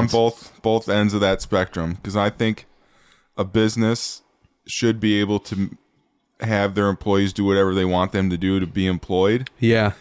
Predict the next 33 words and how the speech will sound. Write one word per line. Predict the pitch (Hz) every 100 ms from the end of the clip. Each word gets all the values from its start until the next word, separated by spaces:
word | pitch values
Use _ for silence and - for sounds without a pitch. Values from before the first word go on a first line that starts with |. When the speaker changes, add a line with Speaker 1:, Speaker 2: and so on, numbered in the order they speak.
| -
Speaker 1:
yeah, | 110
Speaker 2:
But | 110
Speaker 1:
yeah, | 104
Speaker 2:
I, | 101
Speaker 1:
yeah. | 95 - - _ _ _ _ _ _ _ _ _ _
Speaker 2:
if | - 107 - -
Speaker 1:
In | 131 117
the |
same | 107 139 147 135
respect, | 117 120 107 -
you'd | 104
rather | 104 104 107
Speaker 2:
Right, | 101
Speaker 1:
have | 110
Speaker 2:
I'd, | 110
Speaker 1:
people | 120 110 110 101 107
Speaker 2:
I'd | 107
Speaker 1:
make | 101
a | -
choice | 117 104
for | -
themselves. | 104 110 160 90 117
Speaker 2:
Right. | 104 90 -
Speaker 1:
Yeah. | 110 98 - - - - - -
Speaker 2:
But, | 120 117
uh, |
like, | 113 110
if | 110
I | 110 117
owned | 117 117
my | 113
own | 110 110
business | 107 107 120 117 -